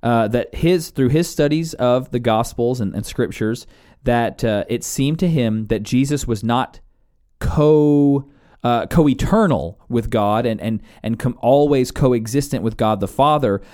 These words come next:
but that Jesus, the, the, the man Jesus, was a created being, and he was actually created after God, um,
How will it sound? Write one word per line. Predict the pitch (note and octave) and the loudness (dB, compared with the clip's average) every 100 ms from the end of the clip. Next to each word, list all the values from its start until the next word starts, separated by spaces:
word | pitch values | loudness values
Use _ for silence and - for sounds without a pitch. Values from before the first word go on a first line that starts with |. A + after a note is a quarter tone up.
| - | -8
but | C3+ | -4
that | B2+ G#2+ | -4 -4
Jesus, | A2+ C3 E3 C#3 A#2+ - - | 0 0 2 2 0 -2 -6
the, | B2 A#2+ A#2 - | -2 0 -2 -6
the, | - A2 | -4 -4
the | - | 0
man | A2+ A#2 B2+ D#3+ | 0 2 0 -2
Jesus, | C#3+ A#2 G2 G2 G2 - - | 0 0 0 -2 -6 -10 -14
was | - A#2+ | -4 0
a | A2+ | 0
created | - C3 A#2+ A#2 C#3 D3 B2 | -2 -2 2 2 0 -2 0
being, | A2+ G2 E2+ F#2 | 0 0 -2 -4
and | G#2+ | -4
he | B2+ | -2
was | A2+ A2 | -2 -2
actually | A2+ - A#2 | -4 -2 -6
created | G2+ - A#2 A#2+ B2 G#2+ G#2 - - - | -4 -4 0 0 0 -2 -4 -18 -20 -6
after | A#2+ C3 - C#3 | -2 0 0 -2
God, | A#2+ A2+ A2+ A2 G#2+ _ _ - | 0 0 2 0 -4 _ _ -6
um, | A2 G#2 G2 F#2 | -2 -2 -2 -4